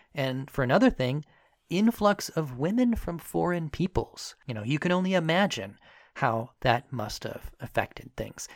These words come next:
I don't have any specific recorded evidence that I can quote to you, but you can just imagine how that must have affected their culture. And this kept happening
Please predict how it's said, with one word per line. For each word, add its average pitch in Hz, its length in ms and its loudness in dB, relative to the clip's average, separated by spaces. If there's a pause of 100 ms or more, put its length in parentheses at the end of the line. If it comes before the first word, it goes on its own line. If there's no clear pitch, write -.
(180)
I - 60 -20
don't 175 160 -2
have 151 200 0
any 147 180 -6
specific - 800 -8
recorded 127 560 -6
evidence 131 380 -6
that - 140 -10
I 117 120 -6
can 107 280 -12
quote - 440 2 (100)
to - 160 -2
you, 190 180 -2
but 151 220 -8
you 214 80 -2
can 160 180 -6
just 175 280 -6
imagine 120 440 -2
how - 200 -8
that 123 240 -2
must 123 500 -4 (220)
have 110 180 -4
affected - 460 -6 (240)
their - 160 -20
culture. - 420 -6 (760)
And 123 120 -8
this 180 180 -2
kept - 340 0
happening 117 600 -2